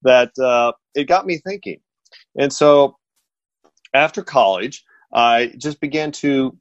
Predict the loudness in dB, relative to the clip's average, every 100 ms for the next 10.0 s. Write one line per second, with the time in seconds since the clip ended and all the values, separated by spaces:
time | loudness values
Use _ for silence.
0 | -8 -6 -4 -2 -2 -4 2 2 4 2
1 | 0 -2 -2 -2 0 0 0 -4 -6 -4
2 | -4 -4 -2 -2 0 0 2 2 2 2
3 | 2 2 2 2 4 2 4 2 0 -4
4 | -4 -2 -4 -8 -8 -10 -6 -4 0 0
5 | 0 -2 0 0 0 -8 -6 -2 0 0
6 | -2 -2 0 0 2 2 0 0 -4 -10
7 | -18 -20 _ -4 -2 0 0 0 2 2
8 | 4 2 0 _ _ _ _ -6 -4 -2
9 | -2 -2 -2 -2 -2 0 0 2 2 -2